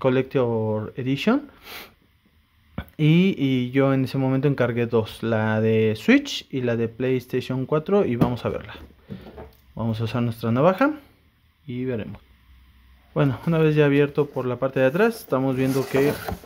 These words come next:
contiene la versión de Switch, que es la que pedí en formato normal. Aquí dice Pixel Love.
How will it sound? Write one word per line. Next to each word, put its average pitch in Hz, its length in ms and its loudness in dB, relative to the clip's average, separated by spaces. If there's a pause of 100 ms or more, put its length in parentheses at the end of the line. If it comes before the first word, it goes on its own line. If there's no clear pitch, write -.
(440)
contiene 147 560 2 (1500)
la 131 120 2
versión 143 420 4
de 135 200 4
Switch, - 520 -2
que 143 140 2
es 139 80 0
la 135 180 2
que 135 100 -2
pedí 196 600 0
en 123 580 -4
formato 131 400 0
normal. 131 480 2 (1900)
Aquí 127 140 -6
dice 127 320 -4
Pixel - 440 -6
Love. 190 220 2